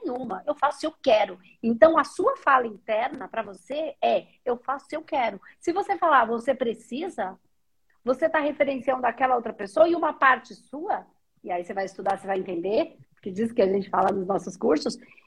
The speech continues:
fractal mesmo, ele diz, "Não faço, porque eu só faço o que eu quero." Então, ou você faz o que você quer e para de dar o comando que você precisa, porque senão vai ficar essa guerra interna entre duas partes suas.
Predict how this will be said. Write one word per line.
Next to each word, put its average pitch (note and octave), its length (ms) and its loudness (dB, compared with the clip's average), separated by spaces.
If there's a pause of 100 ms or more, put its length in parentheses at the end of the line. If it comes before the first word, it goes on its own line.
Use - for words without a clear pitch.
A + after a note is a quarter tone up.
(160)
fractal A#3 480 8
mesmo, A3+ 480 -10 (200)
ele D4+ 180 -10
diz, A#3 260 -10 (180)
"Não D4+ 320 0
faço, D#4 260 -4 (280)
porque C#4 180 -12
eu C4+ 60 -8
só C#4 120 -4
faço C#4+ 260 -10
o - 40 -20
que - 60 -12
eu D4 80 -12
quero." A3+ 260 -8 (1120)
Então, B3 300 4
ou G#4+ 240 12
você G4 260 -4
faz A3 280 -2
o F#3+ 40 -12
que G#3+ 100 -14
você F#3+ 200 -14
quer D4 460 2 (440)
e A#3 80 -6
para A#3+ 300 4
de G3 100 -8
dar G3+ 120 -2
o - 20 -12
comando G3 260 -8
que - 60 -20
você F#3+ 80 -12
precisa, G3+ 680 -4 (880)
porque C4+ 240 -2
senão D4 140 2
vai D4+ 120 6
ficar D4 200 -2
essa D4 180 -4
guerra C#4 400 2
interna C4 520 2
entre C4+ 280 -16
duas B3+ 360 -10
partes B3 500 -8
suas. B3+ 400 -10